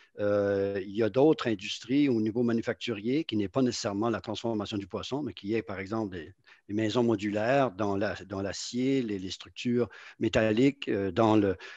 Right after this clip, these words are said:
les petits fruits. Euh, bon, il y a plein, il y a plein d'autres domaines. Construction, euh, et dans le domaine des services, bien entendu, les services traditionnels, marchands, euh, les services aussi, euh, publics et les, et les services dynamiques.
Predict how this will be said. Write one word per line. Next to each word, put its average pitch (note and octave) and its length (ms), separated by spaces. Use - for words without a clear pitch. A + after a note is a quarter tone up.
les A2+ 100
petits - 280
fruits. C#3 640
Euh, F#2 800
bon, A2+ 180
il G2 80
y G2 40
a - 20
plein, C3+ 260
il A2 80
y G#2+ 40
a F#2+ 40
plein A#2 180
d'autres A#2 200
domaines. A2+ 380
Construction, C#3+ 1040
euh, G#2 440
et E3 120
dans C#3+ 140
le B2 60
domaine C#3 240
des B2+ 100
services, B2 460
bien B2+ 120
entendu, A#2 400
les C3+ 120
services A#2+ 540
traditionnels, C3 920
marchands, C3+ 460
euh, G#2+ 160
les G#2+ 100
services C3 440
aussi, C3 460
euh, G#2+ 40
publics C3+ 640
et D3 220
les, B2 100
et G#2+ 760
les G#2 120
services G#2+ 500
dynamiques. A#2 480